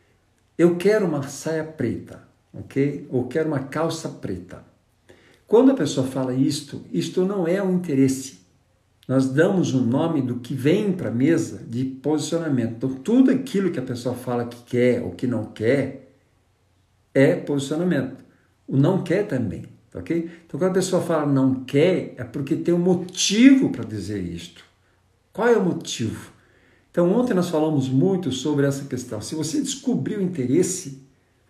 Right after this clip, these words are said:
por trás do posicionamento, você matou praticamente a charada da negociação.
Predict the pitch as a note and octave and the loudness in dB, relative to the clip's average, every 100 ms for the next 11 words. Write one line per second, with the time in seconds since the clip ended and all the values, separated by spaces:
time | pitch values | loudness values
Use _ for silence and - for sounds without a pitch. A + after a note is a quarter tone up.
0 | _ - D3 - C#3+ D3 C3 C3 C3+ C3 | _ -4 -4 -2 0 2 0 -2 -2 -2
1 | A#2+ G#2+ D#3 E3+ D#3 F3+ F#3+ F#3 F#3+ D#3 | -4 -2 -2 -4 -6 -6 -4 -2 -4 -8
2 | - - G3 G3+ - - F3+ F3 - D#3 | -14 -2 2 2 0 -2 -2 -2 -8 -6
3 | E3+ - C#3+ - C#3 C3+ D3+ E3+ C3 - | -6 -6 -8 -8 -8 -4 -4 -4 -4 -8
4 | - - _ _ - G2 F#2+ F#2 - - | -10 -20 _ _ -10 -8 -8 -10 -14 -16
5 | - | -18